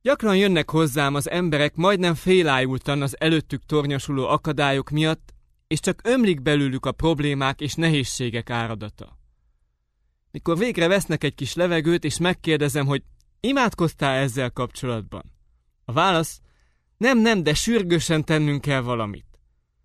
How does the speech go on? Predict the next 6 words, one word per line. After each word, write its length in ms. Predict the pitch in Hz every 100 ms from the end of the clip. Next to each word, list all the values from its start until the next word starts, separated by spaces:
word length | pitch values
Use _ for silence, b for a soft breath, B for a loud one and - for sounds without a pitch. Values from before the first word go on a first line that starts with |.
| _ _ _ _ _ _ _
Az 140 | 139
Úr 160 | 180 233
viszont 340 | 226 226 208
azt 280 | - 202 -
mondja, 320 | 147 135 139
hogy 180 | 139 143